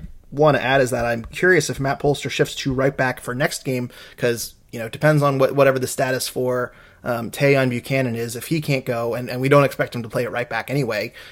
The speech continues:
uh, Brandon Bye has a right hip issue, I think they said.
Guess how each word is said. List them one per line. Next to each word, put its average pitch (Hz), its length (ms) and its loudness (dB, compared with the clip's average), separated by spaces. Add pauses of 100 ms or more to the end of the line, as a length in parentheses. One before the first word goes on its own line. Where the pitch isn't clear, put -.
(140)
uh, 120 220 -4
Brandon 135 360 0
Bye 123 160 0
has 123 180 0
a 127 180 2
right 127 540 -4
hip 175 280 0
issue, 208 380 2
I 202 60 6
think 202 160 2
they 202 80 6
said. 196 340 0